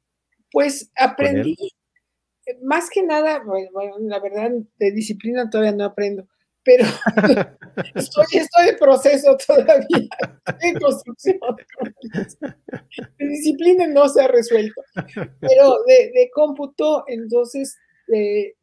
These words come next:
Speaker 1: nos acercamos, o, o hubo el acercamiento al, a la computadora que acababa de llegar a la, a, a, a la universidad. Llegó precisamente ahí,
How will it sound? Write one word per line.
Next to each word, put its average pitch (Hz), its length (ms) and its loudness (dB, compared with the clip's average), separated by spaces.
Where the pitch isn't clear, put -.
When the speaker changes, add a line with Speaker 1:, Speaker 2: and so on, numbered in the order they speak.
Speaker 1:
nos 220 200 -8
acercamos, 262 1000 -4
o, 185 440 -6
o 190 160 -8
hubo 226 560 2
el 190 180 -10
acercamiento 208 1040 -8
al, 202 400 -16
a 175 60 -14
la 190 200 -10
computadora 202 920 -6
que - 100 -14
acababa 220 480 -8
de 196 260 -10
llegar 190 380 -10
a 214 100 -14
la, 190 160 -16
a, - 600 -20
a, 190 180 -16
a 233 40 -12
la 180 140 -8
universidad. 190 720 -4
Llegó 202 400 0
precisamente 226 840 -2
ahí, 185 340 -4